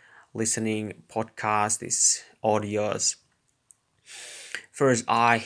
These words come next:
yes, myself practice. Then I'll give other people to listen, to listen, and then to repeat, repeat,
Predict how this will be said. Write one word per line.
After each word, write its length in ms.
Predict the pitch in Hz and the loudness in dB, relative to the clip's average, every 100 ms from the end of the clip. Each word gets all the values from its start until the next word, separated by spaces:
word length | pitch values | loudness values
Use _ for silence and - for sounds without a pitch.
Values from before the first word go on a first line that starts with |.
| - | -2
yes, 280 | 117 110 120 | 2 6 4
myself 560 | 107 110 - 110 110 | 4 4 4 4 -2
practice. 600 | - 110 - 117 113 - - _ _ _ _ _ - | 0 -2 -2 -6 -4 -4 -6 _ _ _ _ _ -8
Then 140 | 120 | -4
I'll 320 | 113 107 107 110 | -2 0 -2 -4
give 640 | 107 113 110 107 107 - - 113 - | -8 -4 -2 -2 -6 -18 -14 -8 0
other 220 | 123 101 | 0 0
people 420 | - 113 - 107 - | -4 -8 -4 -6 -4
to 120 | 117 | -4
listen, 560 | 104 123 - 165 170 - _ _ | -2 -2 -2 -2 -4 -10 _ _
to 100 | - | -4
listen, 580 | 110 107 123 - 151 165 _ _ _ _ _ _ - - | -4 -2 -2 -2 -4 -10 _ _ _ _ _ _ -8 0
and 200 | 120 113 | 2 2
then 140 | 104 | 0
to 120 | 101 110 | -2 -2
repeat, 540 | 110 110 139 143 - _ _ | -4 -4 -6 -6 -8 _ _
repeat, 440 | 120 110 - 131 | -8 -8 -10 -10